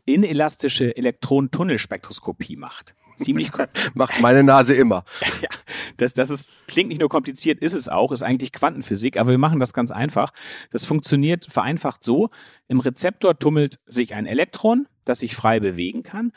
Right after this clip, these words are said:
Speaker 1: und das möchte gerne über einen Spalt hinüber innerhalb dieser Molekülstruktur sozusagen. Äh, das geht aber
Speaker 2: Mhm.
Speaker 1: nicht, weil es dafür nicht die richtige Energiemenge hat.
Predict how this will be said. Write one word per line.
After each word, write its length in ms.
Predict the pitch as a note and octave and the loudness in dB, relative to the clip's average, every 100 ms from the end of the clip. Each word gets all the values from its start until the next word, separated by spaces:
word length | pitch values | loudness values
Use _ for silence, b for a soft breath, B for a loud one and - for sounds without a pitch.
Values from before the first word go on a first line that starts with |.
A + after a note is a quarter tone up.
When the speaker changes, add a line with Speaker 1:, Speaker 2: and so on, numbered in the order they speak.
| B B B | B B B
Speaker 1:
und 160 | A#2+ | -2
das 140 | D3 E3 | 0 -2
möchte 260 | F3+ - | -4 -2
gerne 260 | D3 C#3+ D3 | 0 0 0
über 220 | C3 C3 | -2 -2
einen 300 | A#2+ A#2+ A#2 | -2 -4 -4
Spalt 500 | A2+ - G#2 C#3+ G3+ | -6 -4 0 0 0
hinüber 500 | B2+ A#2 F#3 B2+ G2 | 0 2 0 0 -2
innerhalb 320 | G#2+ G#2+ G2+ | 0 0 -2
dieser 220 | - G#2 | -6 -2
Molekülstruktur 960 | F#2 F2+ F2+ - C3+ C3+ - - - F2+ | 0 0 -4 -2 -2 -2 -8 -12 -2 0
sozusagen. 680 | E2+ - - E2+ E2 G#2+ C#3+ B B B | 0 -4 -8 -4 -2 -2 -6 B B B
Äh, 80 | - | -4
das 180 | A2 - | -4 -2
geht 240 | C#3 A3+ | 0 0
aber 200 | A2+ G#2 | 0 0
Speaker 2:
Mhm. 40 | F2+ | 0
Speaker 1:
nicht, 320 | A#2+ D3 - _ | -2 -4 -10 _
weil 220 | A2 D#3 | 0 0
es 100 | D#3 | 0
dafür 260 | D3 D#3 | -2 0
nicht 180 | C#3+ D#3 | -4 -2
die 60 | C3 | -4
richtige 380 | D3+ - F#3 D#3+ | -4 -6 -4 0
Energiemenge 640 | D3 B2 F3 G#2+ E2+ D#2+ | 0 0 -4 -4 -8 -12
hat. 180 | D#2+ | -16